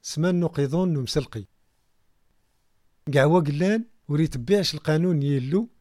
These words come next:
يزم في اللاس دياو يخفن الدوبان، يوم كان ين تغراست. أسيغرس يستسي الشيوخة، وثي السرس تمغروست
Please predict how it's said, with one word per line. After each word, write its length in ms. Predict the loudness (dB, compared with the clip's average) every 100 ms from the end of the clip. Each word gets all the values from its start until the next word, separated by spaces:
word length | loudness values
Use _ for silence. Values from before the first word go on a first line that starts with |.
| _ -6
يزم 260 | -4 -4
في 80 | -4
اللاس 340 | -2 0 0
دياو 380 | -2 0 2 2
يخفن 340 | 0 -4 -4 -6
الدوبان، 540 | -4 -2 0 0 -4 -14 _ _ _
يوم 220 | 0 0
كان 260 | 2 0 2
ين 320 | 2 0 -2
تغراست. 580 | -4 -8 -6 -10 -14 -20 _ _ _ _ _ _ _ -4
أسيغرس 680 | -2 2 2 2 0 -6 -14 _
يستسي 460 | 0 0 -2 -6 -4
الشيوخة، 520 | -4 -2 -2 -2 -8 -14 _ _ _
وثي 220 | -4 0 0
السرس 400 | 0 -2 -2 -2
تمغروست 680 | -2 -2 0 0 -2 -8